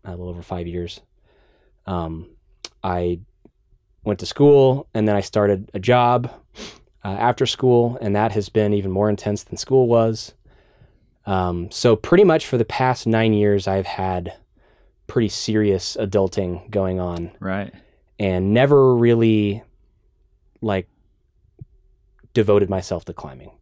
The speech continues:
Speaker 1: I could, I always maintained a pretty solid floor that I, I relied on, and, and I could always climb well enough to be, like, proud of myself. But I was never as strong as I was that one season. Um, but in my head, I thought, "Maybe I can do it."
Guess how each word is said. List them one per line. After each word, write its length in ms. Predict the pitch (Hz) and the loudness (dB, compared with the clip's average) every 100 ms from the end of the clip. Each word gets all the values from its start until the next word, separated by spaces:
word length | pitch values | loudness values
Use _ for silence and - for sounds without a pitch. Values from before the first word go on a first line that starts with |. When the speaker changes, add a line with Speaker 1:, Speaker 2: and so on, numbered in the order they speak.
| _ _ _ _ - | _ _ _ _ -4
Speaker 1:
I 60 | 113 | 2
could, 100 | 139 | 4
I 120 | 139 | 4
always 360 | 165 160 180 147 | 4 6 4 4
maintained 360 | 143 123 135 | 2 2 0
a 40 | 113 | 0
pretty 280 | - 139 | 0 0
solid 640 | 113 - 104 110 110 101 104 _ | 0 -2 2 4 2 0 -4 _
floor 580 | - 107 107 113 127 - - | -8 2 4 4 0 -6 -8
that 200 | 113 107 | -2 0
I, 260 | 107 107 101 _ | 0 -2 -4 _
I 100 | 107 | -8
relied 360 | 104 101 98 104 | -4 -2 0 0
on, 220 | 107 107 | 0 -2
and, 200 | 90 92 | -4 -8
and 240 | 90 92 92 | -10 -10 -10
I 100 | - | -10
could 140 | 87 | -8
always 420 | 90 90 90 - _ - - - _ _ _ - | -6 -4 -6 -12 _ -18 -18 -20 _ _ _ -10
climb 340 | - 107 101 98 | -2 0 2 2
well 200 | 95 95 | 2 0
enough 220 | 95 - | -2 -6
to 80 | 87 | -6
be, 160 | 92 | -4
like, 160 | 90 - | -4 -4
proud 180 | 98 95 | -4 -2
of 60 | |
myself. 420 | 92 - 90 90 | -4 -6 -8 -6
But 100 | - | 0
I 60 | 127 | 2
was 140 | 131 | 4
never 280 | 123 120 113 | 4 2 2
as 60 | 104 | 0
strong 280 | - 107 101 | 0 -2 -2
as 80 | 95 | -2
I 80 | |
was 220 | 92 90 90 | -2 -4 -6
that 160 | 90 | -10
one 160 | 90 87 | -10 -10
season. 500 | - 92 82 82 - _ _ _ _ _ _ | -10 -10 -10 -18 -20 _ _ _ _ _ _
Um, 200 | 90 85 | -10 -4
but 100 | 90 | 0
in 80 | 123 | 2
my 80 | 110 | 2
head, 340 | 101 180 135 107 | 4 4 6 4
I 60 | |
thought, 380 | 98 98 90 87 _ _ _ _ _ _ _ _ _ _ _ _ _ _ _ | 0 -2 -2 -6 _ _ _ _ _ _ _ _ _ _ _ _ _ _ _
"Maybe 160 | 92 104 | -8 -8
I 60 | 107 | -6
can 140 | 101 | -6
do 160 | 110 | -6
it." 120 | 82 | -6